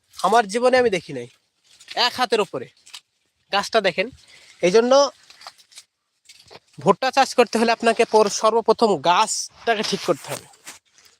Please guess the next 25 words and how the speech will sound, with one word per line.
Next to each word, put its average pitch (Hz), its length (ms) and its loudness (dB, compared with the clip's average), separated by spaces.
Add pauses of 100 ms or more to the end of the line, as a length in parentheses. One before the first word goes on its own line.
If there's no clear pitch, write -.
(720)
গাছ 233 220 2
যতটা 240 420 2
বড় 233 220 6
করতে 220 260 0
পারবেন, 190 280 2
মোটা 202 240 2
করতে 196 260 -2
পারবেন, 202 340 4
ফলন 190 380 -2 (100)
তত 277 180 0
বেশি। 175 320 -2 (1040)
এই 294 140 2
যে 311 160 0
এই 277 220 2
গাছটা, 226 400 0 (360)
এই, 226 160 2 (200)
এই 254 80 4
যে 233 120 4
দুটো 220 260 2
ফল 196 240 2
হয়েছে, 180 360 0 (680)
মোটামুটি 262 580 4 (200)
আমার 247 240 4 (400)
যা 208 160 2 (240)
ধারণা 180 480 2